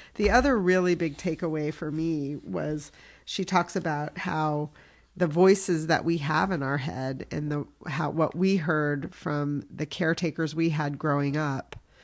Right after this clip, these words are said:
are what affect the voices we have in our head. You know, whether you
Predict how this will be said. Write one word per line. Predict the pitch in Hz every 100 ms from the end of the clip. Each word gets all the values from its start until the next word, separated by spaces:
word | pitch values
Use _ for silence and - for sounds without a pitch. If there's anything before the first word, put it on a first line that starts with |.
| - - -
are | 160
what | 156 147
affect | 151 - 185 196 - 151
the |
voices | 131 139 143 156 139
we | 151
have | 151 147 147
in | 143
our | 143
head. | 135 139 135 139 151 - -
You | 156
know, | 147 143
whether | 147 147 147
you | 143 143 143